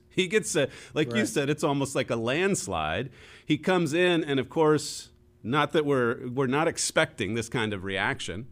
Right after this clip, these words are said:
Speaker 1: from Haaretz, C N N, or whoever it might could be, but here they're crying out now that this is the end. This is the end of democracy. Pretty amazing. Well, we appreciate you
Speaker 2: Yeah, I
Speaker 1: joining
Speaker 2: think it
Speaker 1: us on today. Go ahead and give us a closing, uh, comment before we go.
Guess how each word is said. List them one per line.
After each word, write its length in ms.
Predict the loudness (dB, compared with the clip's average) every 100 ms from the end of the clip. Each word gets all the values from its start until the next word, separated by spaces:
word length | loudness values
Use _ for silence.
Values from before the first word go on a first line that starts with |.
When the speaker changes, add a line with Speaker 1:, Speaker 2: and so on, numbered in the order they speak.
| -10
Speaker 1:
from 240 | -6 -4
Haaretz, 480 | -2 0 2 0 -2
C 340 | -6 -6 -2 0
N 100 | 0
N, 240 | -2 -2
or 80 | -4
whoever 340 | -4 -4 -4
it 120 | -6
might 260 | -6 -8 -8
could 160 | -12 -6
be, 360 | -6 -6 -8 -12
but 140 | -10 -4
here 200 | -2 0
they're 160 | -2
crying 400 | -2 -4 -2 0
out 180 | -2 -2
now 280 | -4 -4 -6
that 240 | -8 -6
this 400 | -2 0 -2 -8
is 320 | -4 -2 -2
the 240 | -4 -6 -4
end. 380 | -2 -2 -2 -4 -8
This 160 | -8
is 100 | -8
the 180 | -6 -6
end 400 | -6 -4 -2 -2 -6 -12 -20 -18 -8
of 320 | -4 -4 -4
democracy. 760 | -4 -2 -2 -4 -6 -8 -12 -14 -20 -20 -20 -14
Pretty 140 | -6 -4
amazing. 480 | -4 -4 -6 -12 -16 -20 -20 _ _ -20 -20 _ _ -20 -20 _ _ _ -20 -20 -18 -4
Well, 160 | 0
we 80 | 2
appreciate 480 | 2 2 2 2 2
you 60 | 0
Speaker 2:
Yeah, 160 | 0
I 60 | 0
Speaker 1:
joining 320 | 2 2 2
Speaker 2:
think 100 | 0
it 80 | -2
Speaker 1:
us 100 | -4
on 240 | -2 -2
today. 240 | -2 -2 -2
Go 240 | 2 4
ahead 200 | 4 2
and 180 | -2 -4
give 120 | -4
us 140 | -2
a 80 | -6
closing, 640 | -8 -4 -2 -2 -2 -4 -6
uh, 80 |
comment 460 | -6 -4 -4 -6 -10
before 220 | -8 -8
we 100 | -6
go. 240 | -8 -10